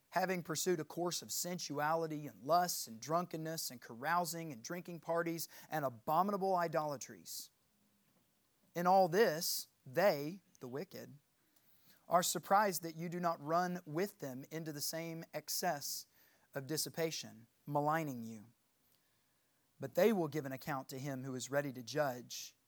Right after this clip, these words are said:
the living and the dead." Remember, beloved, you know, you see, you judge.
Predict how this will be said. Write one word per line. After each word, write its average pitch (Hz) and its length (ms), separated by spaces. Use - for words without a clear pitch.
the 139 80
living 135 320
and 127 80
the 127 60
dead." 123 420
Remember, 156 320
beloved, 123 540
you 147 180
know, 147 400
you 131 140
see, 117 460
you 131 100
judge. - 540